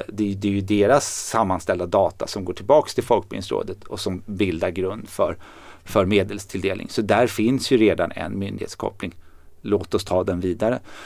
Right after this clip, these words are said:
Eh, den kanske kan stärkas. Det är väl bra att självförvaltning också, att vi visar på att det kan finnas en myndighetskoppling och att det finns en, en oberoende granskning.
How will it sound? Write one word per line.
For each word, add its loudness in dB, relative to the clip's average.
Eh, 4
den -2
kanske -2
kan 0
stärkas. 0
Det 0
är 4
väl 4
bra 8
att 0
självförvaltning 0
också, -2
att 0
vi 2
visar 0
på 0
att -2
det 0
kan -4
finnas -2
en 0
myndighetskoppling 0
och -2
att -8
det -4
finns -4
en, -8
en -4
oberoende 0
granskning. -2